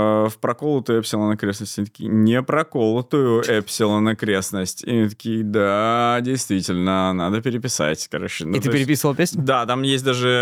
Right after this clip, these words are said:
Speaker 1: э, альбом, короче, он где-то выложен на площадке, там, э, десять вершин, а, а, оди-, вершин какой-то, это где поправлено именно
Speaker 2: <laughs>
Speaker 1: это, это,
Speaker 2: Точно,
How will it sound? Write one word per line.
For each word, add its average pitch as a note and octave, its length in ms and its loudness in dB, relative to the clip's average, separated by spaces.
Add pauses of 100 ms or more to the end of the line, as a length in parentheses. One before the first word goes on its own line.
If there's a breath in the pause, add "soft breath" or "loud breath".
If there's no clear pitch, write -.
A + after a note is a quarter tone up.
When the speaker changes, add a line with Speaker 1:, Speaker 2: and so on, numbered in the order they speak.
(260)
Speaker 1:
э, A#2 460 2
альбом, A#2 460 0
короче, A2 340 -4
он G#2+ 80 0
где-то G#2 220 -2
выложен G2+ 360 -2
на F2+ 80 -4
площадке, D3 380 -4
там, G2+ 360 -2
э, G2+ 240 -4 (300)
десять A2 460 -2
вершин, G#2 500 -4 (340 loud breath)
а, - 80 -6
а, G#2+ 920 -4
оди-, A2 300 -2
вершин A2+ 500 -4
какой-то, D3 480 -2
это G#2 320 -4
где G#2 160 -4
поправлено A2+ 540 -2
именно A2 220 0
Speaker 2:
<laughs> B2+ 300 2
Speaker 1:
это, F#3+ 260 2
это, G#2 60 -6
Speaker 2:
Точно, B2 220 -4